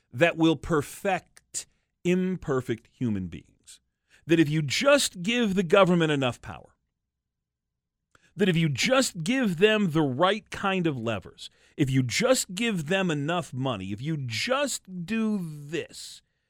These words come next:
then somehow they can create a system that will change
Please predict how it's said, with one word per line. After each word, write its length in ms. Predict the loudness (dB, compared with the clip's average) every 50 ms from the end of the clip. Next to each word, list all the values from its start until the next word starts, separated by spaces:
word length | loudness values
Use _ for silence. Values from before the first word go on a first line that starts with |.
| _ _ _ _ _ _ -12
then 400 | -10 0 4 4 4 4 2 -2
somehow 600 | -2 0 0 0 0 -2 -2 -2 0 0 2 2
they 160 | 2 0 0
can 240 | 0 -2 -4 -4 -4
create 400 | -6 -6 -4 -2 -2 0 0 -2
a 60 | -2
system 540 | -4 -4 -6 -6 -8 -8 -12 -16 -16 -16 -18 _ _ _ _ _ _ _ _
that 120 | -2 2 4
will 140 | 4 2
change 920 | 2 0 -4 -4 0 0 0 0 2 0 0 0 0 0 0 -2 -4 -6